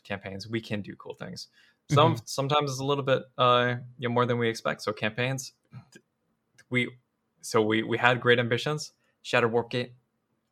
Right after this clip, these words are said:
Speaker 1: awesome. Um, made a bunch of mistakes, not so awesome. Invested so much time, not awesome. Like, you know,
Speaker 2: How,
Speaker 1: trying
Speaker 2: how
Speaker 1: to,
Speaker 2: hard
Speaker 1: to
Speaker 2: was
Speaker 1: get
Speaker 2: it?
Speaker 1: our end result. It was very difficult.
Speaker 2: Mm.
Speaker 1: Um,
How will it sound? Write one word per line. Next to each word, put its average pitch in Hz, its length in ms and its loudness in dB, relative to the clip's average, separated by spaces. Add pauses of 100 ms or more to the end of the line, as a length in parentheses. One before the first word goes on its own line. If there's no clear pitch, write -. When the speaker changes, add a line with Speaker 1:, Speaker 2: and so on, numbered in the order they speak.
(100)
Speaker 1:
awesome. 113 440 2 (440)
Um, 110 480 6
made 110 240 4
a 113 40 2
bunch 110 180 2
of - 60 -16
mistakes, 123 540 0 (380)
not 110 260 4
so 107 140 2
awesome. 135 400 -2 (260)
Invested 127 480 -2
so - 320 -6
much 107 280 -8
time, 107 400 -4 (600)
not 156 260 0
awesome. 120 540 -2
Like, 113 460 6
you 135 80 2
know, 113 60 8
Speaker 2:
How, 113 40 8
Speaker 1:
trying 120 300 8
Speaker 2:
how 185 160 8
Speaker 1:
to, 185 60 10
Speaker 2:
hard 202 200 8
Speaker 1:
to 156 60 2
Speaker 2:
was 156 160 8
Speaker 1:
get 117 40 6
Speaker 2:
it? 110 40 8
Speaker 1:
our 110 200 2
end 113 120 -2
result. 113 340 0 (360)
It 143 60 6
was 143 160 8
very 113 300 8
difficult. 101 500 -6 (240)
Speaker 2:
Mm. 131 200 0
Speaker 1:
Um, 107 520 6